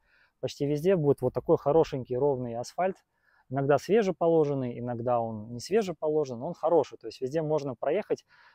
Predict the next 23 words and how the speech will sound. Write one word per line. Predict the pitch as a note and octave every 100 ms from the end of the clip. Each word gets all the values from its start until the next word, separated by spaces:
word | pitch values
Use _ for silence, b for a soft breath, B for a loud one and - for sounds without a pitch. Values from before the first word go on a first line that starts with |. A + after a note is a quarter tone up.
| b
не | C#3 C#3 C3+
боясь | B2+ D#3 E3+
того, | - C3 D#3+
что | - B2
вы | B2 B2
где-то | A#2+ C#3+ C3+
оставите | A#2+ - C3+ B2+ - A2+ _ _
свое | - B2
колесо. | - D3+ - A#2+ - _ _ _ _ _ _ _ _ b b b b b _
А | C#3+
вот | D3+ - _ C#3+ - -
то, | - F#3+
как | F3+ D3+
выглядит | D3 G3 F3+ D3+ C#3
вот | C#3+ C#3 -
обычная | D3+ F3+ - D3+ C3+
сельская | G#2 E3+ D3+ - D3+
жизнь, | D3+ B3 F3+
вы | C#3+ E3
можете | F#3 F#3+ - D#3+
видеть | E3 D3 C#3
за | D3
мной. | D#3 G#3+ C4